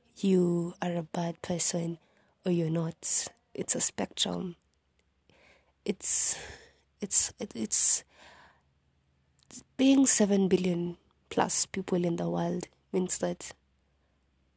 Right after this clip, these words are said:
there's so many things that will be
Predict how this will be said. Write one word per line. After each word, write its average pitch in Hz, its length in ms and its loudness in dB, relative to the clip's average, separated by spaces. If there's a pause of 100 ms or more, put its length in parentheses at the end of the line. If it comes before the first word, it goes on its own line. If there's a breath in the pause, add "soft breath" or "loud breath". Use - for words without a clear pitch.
(260)
there's 196 180 -2
so - 200 2
many 190 260 2
things 185 380 0
that 175 300 -4
will 175 120 -6
be 175 400 -8